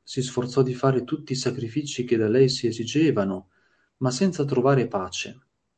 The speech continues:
Qualche tempo dopo il tentatore le apparve di nuovo sotto la forma, questa volta di Gesù crocifisso.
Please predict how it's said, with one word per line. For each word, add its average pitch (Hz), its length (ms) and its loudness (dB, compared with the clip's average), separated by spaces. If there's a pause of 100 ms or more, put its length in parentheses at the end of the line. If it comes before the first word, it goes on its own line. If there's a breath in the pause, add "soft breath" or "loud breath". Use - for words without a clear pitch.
(540)
Qualche 117 300 0
tempo 123 340 2
dopo 170 360 4
il 120 60 4
tentatore 120 480 4
le 110 100 2
apparve 127 440 2
di 123 140 0
nuovo 135 380 2
sotto - 280 -6
la 120 100 0
forma, 139 440 6
questa 110 280 -4
volta 135 300 2
di 113 160 -2
Gesù 113 300 -4
crocifisso. 131 920 -6